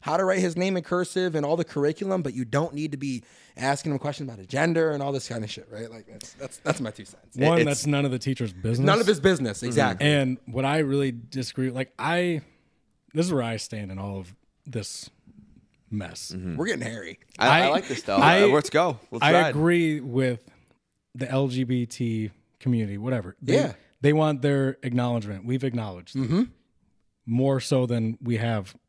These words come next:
Speaker 2: many other
Speaker 1: One hundred percent.
Speaker 2: subcultures. Let them be.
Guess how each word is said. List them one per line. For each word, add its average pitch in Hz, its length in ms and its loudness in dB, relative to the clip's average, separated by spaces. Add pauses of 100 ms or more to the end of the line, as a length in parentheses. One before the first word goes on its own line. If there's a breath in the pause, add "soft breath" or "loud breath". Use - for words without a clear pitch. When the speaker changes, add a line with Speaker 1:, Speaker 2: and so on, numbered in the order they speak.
Speaker 2:
many 117 380 4
other 98 320 -2
Speaker 1:
One 127 160 -4
hundred 123 220 -4
percent. 117 280 0
Speaker 2:
subcultures. 101 480 -4 (880)
Let 139 280 -2
them 160 340 0 (420)
be. 127 320 0